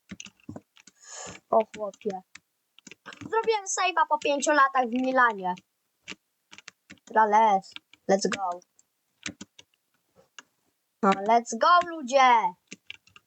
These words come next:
Ty bocie. No, dawaj tego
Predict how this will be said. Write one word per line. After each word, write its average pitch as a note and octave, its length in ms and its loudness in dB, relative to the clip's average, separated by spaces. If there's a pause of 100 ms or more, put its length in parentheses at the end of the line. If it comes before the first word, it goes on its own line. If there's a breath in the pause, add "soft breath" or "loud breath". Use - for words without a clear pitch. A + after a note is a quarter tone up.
(880)
Ty A3+ 80 0
bocie. G3+ 500 0 (1160)
No, B3+ 120 4
dawaj E4+ 640 -2
tego E4 280 0